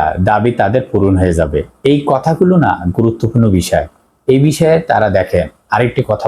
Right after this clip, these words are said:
বলেছে যে ডক্টর শফিকুর রহমান সাহেব পাঁচ বছরের উন্নয়নের বুলেট ট্রেন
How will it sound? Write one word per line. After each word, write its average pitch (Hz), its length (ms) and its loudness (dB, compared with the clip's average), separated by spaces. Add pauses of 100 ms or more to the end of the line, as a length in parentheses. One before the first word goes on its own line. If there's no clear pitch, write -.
বলেছে 92 300 0 (520)
যে 120 100 2 (220)
ডক্টর 104 280 -2
শফিকুর 120 420 -2
রহমান 120 300 0
সাহেব 78 220 0 (380)
পাঁচ 107 180 0 (120)
বছরের 120 380 0 (120)
উন্নয়নের 104 500 2
বুলেট 113 340 0
ট্রেন 147 200 0